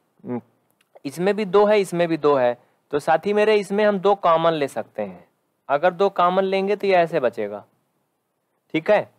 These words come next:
इसमें से दो निकल जाएगा कॉमन। अब ये दो का होल स्क्वायर चार हो जाएगा, और ये दो का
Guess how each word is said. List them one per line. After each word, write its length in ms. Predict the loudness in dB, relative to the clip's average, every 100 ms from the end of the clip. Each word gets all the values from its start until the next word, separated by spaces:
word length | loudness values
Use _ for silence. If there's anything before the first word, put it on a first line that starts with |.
| -14
इसमें 220 | -6 -4
से 60 | -2
दो 160 | 0
निकल 280 | 0 2 0
जाएगा 260 | 2 2 2
कॉमन। 360 | -2 -2 -2 -10 _ _ _ _ _ _ _ _
अब 120 | 0 2
ये 140 | 2
दो 220 | 2 2 4
का 140 | 2
होल 220 | 2 2
स्क्वायर 280 | -2 0 0
चार 280 | 2 2 2
हो 120 | 0
जाएगा, 400 | 0 0 2 0 0 _ _
और 160 | 0 2
ये 140 | 0
दो 200 | 2 2 2
का 400 | 2 2 0